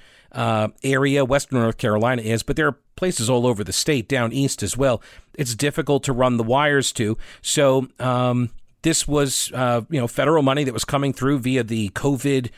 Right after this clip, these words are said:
relief package, the cares Act money, and the General Assembly in North Carolina, uh, included the expansion of broadband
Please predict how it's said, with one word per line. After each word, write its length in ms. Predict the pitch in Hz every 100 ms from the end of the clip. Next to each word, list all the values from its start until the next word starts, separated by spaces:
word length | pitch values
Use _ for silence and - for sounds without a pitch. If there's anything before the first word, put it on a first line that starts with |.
| _
relief 440 | 120 113 143 170 -
package, 600 | 180 180 175 196 190 -
the 160 | 104 107
cares 720 | - - 135 135 147 160 - -
Act 400 | 151 160 - - -
money, 400 | 151 165 202 208 - - - _
and 420 | 135 135 131 131 127
the 80 |
General 320 | 123 147 127 120
Assembly 460 | - 214 160 127
in 40 | 123
North 200 | 117 -
Carolina, 640 | 127 117 107 104 101 139 - _ _ _ _
uh, 160 | 120 117
included 580 | 127 117 - 208 247 139
the 140 | 120
expansion 640 | 123 - - 147 147 135 135
of 120 | 110
broadband 640 | - 113 110 90 104 101